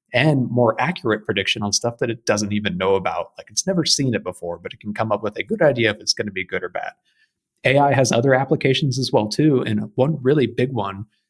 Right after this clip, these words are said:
that we saw really take off just this last year was in software development. Uh, if you work in software development, you're probably already very familiar with GitHub Copilot. Uh, if you don't, it's this new application or plugin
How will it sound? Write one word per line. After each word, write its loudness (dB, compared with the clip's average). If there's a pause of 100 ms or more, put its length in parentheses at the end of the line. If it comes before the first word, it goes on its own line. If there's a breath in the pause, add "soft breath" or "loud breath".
(120)
that -2
we 2
saw 2
really 0
take -2
off -4
just -6
this -4
last -6
year -2
was -2
in -2
software 0
development. -14 (580)
Uh, 2
if -6
you 4
work 4
in 4
software 0
development, 2
you're -2
probably 2
already 2
very 0
familiar 0 (100)
with -2
GitHub 0
Copilot. 2 (460)
Uh, 2
if -2
you 2
don't, 4 (340)
it's 0
this 0
new 2
application 0
or -4
plugin -2